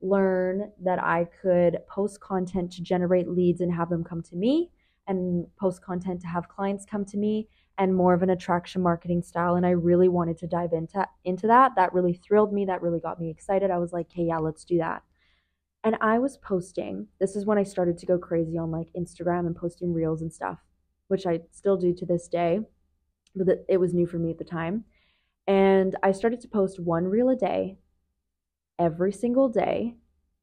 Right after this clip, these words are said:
And at least four of those reels that week were, like, business related, where I would share the business opportunity,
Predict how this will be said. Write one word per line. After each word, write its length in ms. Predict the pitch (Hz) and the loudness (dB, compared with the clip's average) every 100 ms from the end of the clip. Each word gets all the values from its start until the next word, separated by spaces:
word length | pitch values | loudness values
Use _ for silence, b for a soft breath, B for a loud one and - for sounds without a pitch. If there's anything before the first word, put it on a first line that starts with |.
| _ _ 196 | _ _ 0
And 260 | 196 190 - - _ | 4 4 0 -8 _
at 180 | 196 190 - | -4 -4 -2
least 880 | 214 226 233 262 233 185 - - - _ _ - | 0 2 2 4 4 2 -2 -20 -20 _ _ 2
four 640 | 190 180 180 165 160 160 - | 6 6 6 4 0 -4 -4
of 180 | 185 165 | -4 2
those 280 | 180 185 170 | 4 4 2
reels 380 | 170 165 165 165 | 2 4 2 0
that 220 | 165 - | -2 0
week 280 | 175 175 - | 2 0 -4
were, 260 | 170 170 165 | -2 0 0
like, 380 | 165 156 151 151 _ _ _ _ _ _ _ _ _ _ | 0 0 0 -2 _ _ _ _ _ _ _ _ _ _
business 400 | 196 185 190 180 | 6 6 2 2
related, 580 | 175 175 170 165 170 170 | 2 4 6 6 4 4
where 140 | 170 | 2
I 120 | 170 165 | 2 2
would 200 | 175 180 | 0 -2
share 480 | - 160 156 - - 165 | -4 0 0 -2 -12 -4
the 200 | 175 202 | -2 0
business 420 | 190 185 185 180 | 0 0 0 -4
opportunity, 1000 | 175 165 180 - - 170 165 165 165 170 | -4 -8 -14 -18 -8 -4 -2 -2 -2 -4